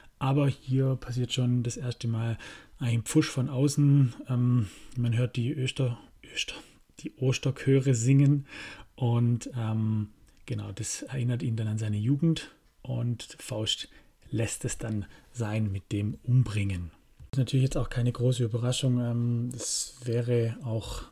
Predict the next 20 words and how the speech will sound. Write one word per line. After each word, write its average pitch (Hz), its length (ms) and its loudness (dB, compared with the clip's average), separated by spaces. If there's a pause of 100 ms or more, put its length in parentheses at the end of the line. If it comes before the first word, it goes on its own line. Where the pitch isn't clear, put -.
(120)
witzlos, 120 500 0
wenn 107 140 0
sich - 160 -10
Faust 120 260 -4
jetzt 110 140 -4
hier 113 120 -4
an 110 60 -2
der 110 120 -2
Stelle 117 260 -4
umbringen 120 400 0
würde 123 240 2
und 110 240 -2 (440)
das - 440 -2 (200)
Lebenswerk 117 500 0
von 123 120 0
Faust 120 520 -2
nach - 180 -4
nur 113 240 2
ein 110 140 -2
paar 117 400 0